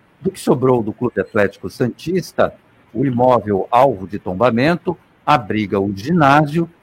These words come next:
e a área das piscinas. Que lembrança você tem do Clube Atlético, hein, meu caro Flávio Meleiro?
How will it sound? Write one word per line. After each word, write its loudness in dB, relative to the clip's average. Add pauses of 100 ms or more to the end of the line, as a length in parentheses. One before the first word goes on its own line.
(220)
e 2
a 4
área 2
das -2
piscinas. -2 (440)
Que -2
lembrança 4
você 0
tem 0
do -8
Clube 0
Atlético, -2
hein, -2
meu 2
caro 2 (640)
Flávio 0
Meleiro? -6